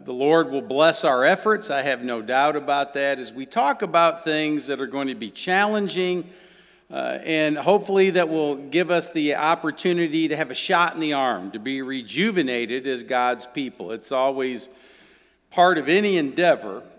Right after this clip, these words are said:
uh, that you can have a, uh, kind of a malaise come over you. You, you can do that in a marriage, you can do that in a relationship, in a job, in a career,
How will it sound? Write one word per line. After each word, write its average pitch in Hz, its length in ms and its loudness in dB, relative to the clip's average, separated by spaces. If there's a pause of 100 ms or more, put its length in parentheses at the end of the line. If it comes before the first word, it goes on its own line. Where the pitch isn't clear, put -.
(340)
uh, 147 340 -6 (100)
that 156 220 -2
you 160 180 0
can 147 540 -2 (120)
have 160 380 -2
a, 127 480 -4
uh, - 920 -14
kind 185 280 -2
of 156 100 -6
a 165 60 0
malaise 147 960 -2 (240)
come 131 240 -4
over 120 280 -2
you. 98 380 -10
You, 123 140 -12
you 127 240 -10
can 120 180 -10
do 135 180 -4
that 131 520 0 (200)
in 135 80 -6
a 127 40 -4
marriage, 165 600 2
you 147 80 -6
can 143 100 -2
do 143 160 0
that 139 160 2
in 135 60 -10
a 123 40 -8
relationship, 156 1080 -2
in 123 80 -6
a 117 40 -8
job, 139 600 0
in 131 80 -6
a 117 60 -8
career, 135 720 -6